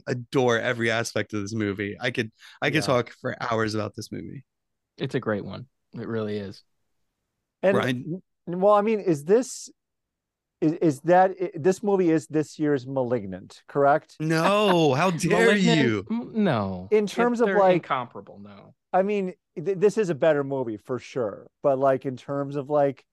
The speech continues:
Speaker 2: the twist, you know, the twistiness, the
Speaker 1: So
Speaker 2: twist,
Speaker 1: <clears throat>
Speaker 2: I don't even know if it's, it is a,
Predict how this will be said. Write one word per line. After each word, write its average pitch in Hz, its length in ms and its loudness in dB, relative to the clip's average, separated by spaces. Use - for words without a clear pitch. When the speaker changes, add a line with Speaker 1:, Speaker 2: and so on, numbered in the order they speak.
Speaker 2:
the 135 180 -4
twist, - 1000 -2
you 151 80 -10
know, 127 140 -2
the 117 80 -8
twistiness, 165 920 -4
the 156 80 -8
Speaker 1:
So 262 240 2
Speaker 2:
twist, - 180 -12
Speaker 1:
<clears throat> - 140 -4
Speaker 2:
I 320 360 0
don't 294 120 2
even 277 160 -2
know 220 120 0
if 208 80 -2
it's, - 220 -6
it 165 120 0
is 175 180 0
a, 117 80 -4